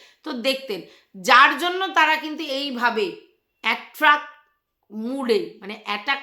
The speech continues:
করবে এই মুডে এসে খাম্বুস খাম্বুস করেছে। সেখানে তোর নাম গন্ধ নেই। আর সবথেকে বড় কথা কি বলতো, তোর যে ঢেপসিতা নামটা আমরা শর্ট ফর্ম করে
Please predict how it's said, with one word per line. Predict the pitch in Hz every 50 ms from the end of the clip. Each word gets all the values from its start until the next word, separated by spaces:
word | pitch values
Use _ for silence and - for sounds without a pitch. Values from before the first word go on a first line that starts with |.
| - -
করবে | 277 262 254 226 220
এই | 214 214 226 254 262
মুডে | 247 240 233 226 226 226
এসে | 226 214 196 - - 285 302 311 - - - _ _ _
খাম্বুস | - 208 226 247 240 262 254 -
খাম্বুস | - 233 226 226 220 226 220
করেছে। | - - 190 175 170 170 - 160 - _ _ _ _
সেখানে | - - - 214 220 254 277 302
তোর | 269 - 294 302 320 320 320 294
নাম | 247 240 233 233 254 277 285 294 294
গন্ধ | 262 294 302 311 311 320 320 302
নেই। | 311 330 330 320 320 311 311 294 285 269 254 233 214 196 175 165 160 - _ _ - - - _ -
আর | - 208 233 226
সবথেকে | - - 220 208 - - - - 269 302 302
বড় | 262 233 240 240 254 269
কথা | 262 285 285 294 302
কি | 294 294 302 294
বলতো, | 294 311 311 285 - 330 349 381 370 - - - _ _ _ _
তোর | - 247 240 247 254 262
যে | 220 285 294
ঢেপসিতা | 233 208 233 226 226 - - - 254 - 294 285
নামটা | 269 240 226 233 240 254 262 - - 269
আমরা | 254 220 233 240 240 233 226 247 247
শর্ট | - - - - 247 - - - -
ফর্ম | 285 294 294 294
করে | 285 - 294 269 247